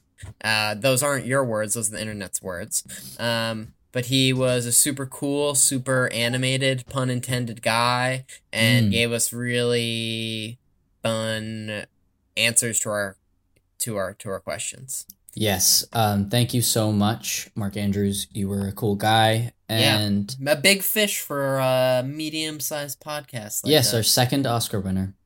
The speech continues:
Speaker 1: Oh,
Speaker 2: Um,
Speaker 1: yeah. Oh, wow. I forgot to even bring that up because of how stimulating conversationally he was.
Speaker 2: Yeah.
Speaker 1: And his Oscar took a backseat.
Speaker 2: Yes, but we do have a photo of it on our Instagram.
Speaker 1: Yes, yeah. So we are ma-,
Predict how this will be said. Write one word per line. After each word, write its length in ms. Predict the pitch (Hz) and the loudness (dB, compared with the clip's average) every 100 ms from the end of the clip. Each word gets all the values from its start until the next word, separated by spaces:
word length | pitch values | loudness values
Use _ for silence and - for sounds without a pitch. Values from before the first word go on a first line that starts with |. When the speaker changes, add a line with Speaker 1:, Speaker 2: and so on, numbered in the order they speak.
| - | -4
Speaker 1:
Oh, 320 | 117 113 208 | 2 6 8
Speaker 2:
Um, 60 | 214 | 8
Speaker 1:
yeah. 220 | 226 285 | 6 6
Oh, 180 | 135 147 | 4 2
wow. 280 | 151 190 131 | 4 2 2
I 80 | 117 | 0
forgot 320 | - 147 147 | -2 -2 0
to 80 | 160 | -2
even 120 | 147 | -6
bring 140 | 143 139 | -4 -2
that 140 | 135 | -2
up 160 | 131 117 | -2 -4
because 540 | 107 110 104 - - - | -8 -10 -6 -6 -6 -10
of 120 | 113 | -12
how 440 | 123 127 117 117 123 - | -2 0 2 0 -4 -12
stimulating 720 | - - 165 147 127 117 117 | -2 -2 0 -2 -2 -2 -2
conversationally 800 | 117 123 127 - 123 120 104 95 98 | -6 -6 -4 -4 -4 -6 -10 -12 -12
he 100 | 101 | -10
was. 460 | 98 95 98 - _ - - - - | -8 -8 -10 -14 _ -20 -20 -20 -6
Speaker 2:
Yeah. 160 | 95 95 - _ - | -4 -4 -6 _ -6
Speaker 1:
And 100 | 123 | -2
his 140 | 123 | 0
Oscar 380 | 127 135 - 123 | 2 2 0 -4
took 160 | 120 107 | -6 -8
a 40 | |
backseat. 500 | 101 95 - 87 - _ _ _ _ _ - | -8 -6 -8 -10 -14 _ _ _ _ _ -8
Speaker 2:
Yes, 380 | 117 95 - - | -4 -2 -2 0
but 180 | 139 135 | 0 4
we 160 | 135 | 4
do 160 | 120 160 | 8 8
have 140 | 156 | 8
a 80 | 143 | 4
photo 360 | 131 151 131 110 | 4 6 8 6
of 140 | 101 | 4
it 300 | 104 - - - | 2 0 -10 -8
on 160 | 104 113 | -2 0
our 100 | 110 | 2
Instagram. 600 | 107 - 98 80 104 120 | 0 -2 -6 -8 -10 -6
Speaker 1:
Yes, 460 | 123 113 98 - | 0 0 2 -2
yeah. 160 | 104 92 | -2 -2
So 200 | - 123 | -2 -2
we 280 | 117 117 113 | -2 -2 0
are 320 | 117 113 110 | 0 0 0
ma-, 160 | 117 | -2